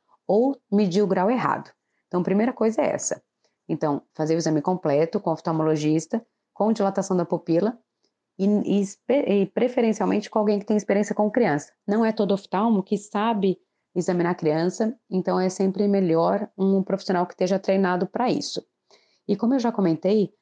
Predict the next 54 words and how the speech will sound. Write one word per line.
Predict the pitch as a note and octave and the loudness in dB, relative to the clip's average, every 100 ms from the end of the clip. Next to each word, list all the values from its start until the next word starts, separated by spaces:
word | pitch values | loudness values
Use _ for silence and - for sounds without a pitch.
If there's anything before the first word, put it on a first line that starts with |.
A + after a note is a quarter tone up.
| - | -10
a | F3 | -8
criança | - F#3+ A#3 - | 0 0 0 -2
que | F#3 | -6
precisa | - - F3 | -10 -4 -2
de | D#3 | 0
óculos | F3 G3 F#3+ | 0 0 2
muitas | G3 B3+ C#4+ A#3 | 2 2 2 0
vezes | A#3 G#3+ G#3 | 2 0 0
não | G3 B3 | 0 -2
tem | - A3+ | -2 0
queixa | G#3+ A3+ A#3 | 0 0 0
nenhuma. | B3 F#3+ E3+ C#3+ _ _ _ - | 2 2 2 0 _ _ _ -4
Então | F3+ F#3+ | -2 2
não | G3+ G#3 | 2 2
ache | F#3 G#3+ - | 2 0 -2
que | G3+ | -4
porque | - - | -4 -4
seu | F3 E3+ | -2 -2
filho | - E3 E3 D3 | 0 0 2 0
consegue | - D3+ - D3+ D#3 D3 | 0 -6 -2 0 0 0
ver | D#3 | 0
uma | D#3+ | 0
formiguinha | - D#3+ D3 D3+ D3+ | -2 0 0 0 -2
no | D#3 | -2
chão, | - D3 F3 E3+ _ _ _ | -2 -2 -2 -4 _ _ _
que | - | -4
ele | E3+ | 0
não | E3+ | 0
precisa | E3+ F3 | -2 -2
de | F#3 | 0
óculos. | E3 - - - _ _ _ _ - | 0 -2 -8 -12 _ _ _ _ -8
Porque | F3+ G#3 | -4 0
além | F3+ G3 D4 | 0 2 2
de | A3 E3+ | 2 0
grau | - D#3+ E3 E3+ | 0 0 2 2
nos | D3 | 0
dois | C#3+ C#3+ C#3 | 0 0 2
olhos, | F#3+ F3+ D3+ | 0 0 -2
existe | E3+ D#3+ F3+ G#3 | -2 -2 -4 -2
uma | G3 - D#3+ E3 | -2 -2 -2 -2
condição | F3 E3 D#3+ | -2 -2 -4
que | D#3 | -4
é | E3 | -4
frequente, | F3+ F3+ E3 G#3 A3 - E3 | -4 -4 -2 0 0 0 -4
que | F#3+ | -2
a | E3+ | -2
criança | F3+ F#3 F#3+ | -2 -4 -2
pode | F#3 F3+ | -2 -2
ter | - F#3 | -2 0
grau | F3+ F3+ | 2 0
diferente | F#3+ - A#3 F#3 F#3 F#3 | -2 -4 -2 0 -2 0
nos | F#3 D#3+ | -4 0
dois | G3+ G3 | 0 0
olhos. | - C#3+ - | -4 -6 -16